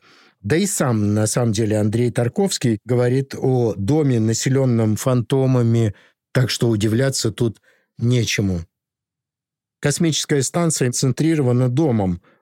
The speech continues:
а именно библиотекой. Мы видим старинную мебель, книги, свечи, китайскую вазу, натюрморты. Здесь хочется сказать, посмотрите в разных фильмах у Андрея Тарковского, какой же он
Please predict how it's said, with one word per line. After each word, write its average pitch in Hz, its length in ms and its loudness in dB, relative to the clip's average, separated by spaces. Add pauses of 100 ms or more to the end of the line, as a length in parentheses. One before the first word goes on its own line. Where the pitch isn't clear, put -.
а 131 100 2
именно 127 380 2
библиотекой. 120 1000 -2 (400)
Мы 143 120 2
видим 135 320 0
старинную 123 680 2
мебель, 131 540 2 (260)
книги, 131 680 0 (160)
свечи, 139 840 0 (240)
китайскую 143 680 0
вазу, 127 760 0
натюрморты. 147 1040 0 (200)
Здесь 120 280 -2
хочется - 360 -2
сказать, 135 460 -2 (400)
посмотрите 135 600 0
в 107 120 -2
разных 131 380 -2
фильмах 110 420 0
у 120 140 0
Андрея 120 400 0
Тарковского, 123 640 -2
какой 156 400 0
же 123 240 0
он 143 400 2